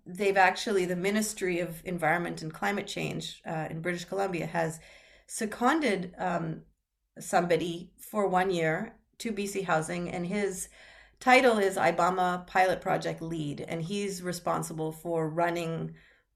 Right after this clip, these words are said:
a bunch, I guess a whole, you know, probably at least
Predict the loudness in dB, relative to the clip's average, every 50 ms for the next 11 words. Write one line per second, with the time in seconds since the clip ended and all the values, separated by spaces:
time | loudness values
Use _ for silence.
0 | _ _ -6 -4 0 4 4 4 4 4 0 -4 -6 -8 -6 -4 -4 -4 -4 -4
1 | -6 -6 -4 -2 -2 -2 -2 -4 -6 -10 -8 -6 -6 -6 -2 -2 -2 0 0 -2
2 | -2 -2 -2 -2 -2 -2 -4 -4 -6 -8 -8 -12 -16